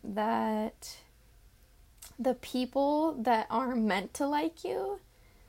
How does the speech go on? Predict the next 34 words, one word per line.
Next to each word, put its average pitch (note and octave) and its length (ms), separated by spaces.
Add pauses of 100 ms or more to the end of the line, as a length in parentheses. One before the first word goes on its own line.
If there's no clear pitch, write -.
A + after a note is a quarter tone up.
(800)
are A3+ 140
gonna B3+ 280
like A3 360
you. - 100 (840)
And B3 160
the A#3+ 80
people C4 440
who A#3 140
don't, B3+ 720 (340)
just B3+ 260
don't. C#4 360
You're B3 140
not E4+ 300
for C4 180
everybody. C#4+ 480
You're B3 180
not D#4 260
everybody's C4+ 540
cup A#3+ 240
of - 80
tea. - 380 (720)
And B3+ 120
that's C#4 180
okay. A#3 600 (800)
One D4 240
of C#4 180
my A#3 360
coaches, C4+ 580
she B3 160
actually A#3+ 320
puts B3 300
it A3 100
as, A#3 340
um, A3 540